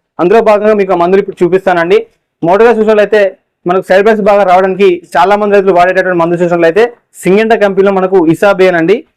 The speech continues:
ఇది అందరికీ తెలిసిందే, దీన్ని మనం ఎక్కువ వాడుతుంటాం. అయితే మరి దీంట్లో ఎలాంటి కాంబినేషన్లో వాడుకోవాలి అనే దానికి కూడా చెప్-, చెప్పే ప్రయత్నం అయితే చేస్తాను. దాంతోపాటు మరి మరొకటి మనకు సైడ్ బైస్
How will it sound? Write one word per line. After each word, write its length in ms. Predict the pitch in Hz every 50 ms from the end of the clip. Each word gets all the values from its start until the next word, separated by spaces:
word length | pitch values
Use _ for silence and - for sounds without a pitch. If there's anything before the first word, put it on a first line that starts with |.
| _ _ -
ఇది 80 | 151 165 160
అందరికీ 220 | 165 190 202 196 -
తెలిసిందే, 340 | 190 175 - 180 175 180 208 226 - _ _ _ _ - 143
దీన్ని 160 | 165 190 190
మనం 100 | 190 190 180
ఎక్కువ 140 | - 202 202 190 185
వాడుతుంటాం. 380 | 175 175 160 165 165 165 180 208 - - _ _ _ -
అయితే 120 | 165 175 202 208
మరి 100 | 208 185
దీంట్లో 180 | 202 196 190 185 185
ఎలాంటి 220 | 190 214 220 214 220
కాంబినేషన్లో 340 | 214 214 214 208 208 202 185 180
వాడుకోవాలి 380 | 175 180 180 175 185 185 190 185
అనే 80 | 185 170 175
దానికి 180 | 175 165 165 165
కూడా 140 | 170 185 185 170 165 - _ _ _ - -
చెప్-, 220 | 165 156 - - - -
చెప్పే 180 | - 156 190 185
ప్రయత్నం 260 | 180 175 170 175 170 170
అయితే 120 | 170 175 - 165
చేస్తాను. 360 | 160 160 - 165 156 170 208 285 - - - _ _ -
దాంతోపాటు 420 | 165 185 208 208 208 196 226 220 208 208
మరి 100 | 208 202 185
మరొకటి 340 | 180 190 175 185 185 202 196 170 - _ _ _ _ _ -
మనకు 200 | 165 180 175 185 180 170 - _ _ _ _ _ -
సైడ్ 180 | 185 180 190 190
బైస్ 120 | 208 190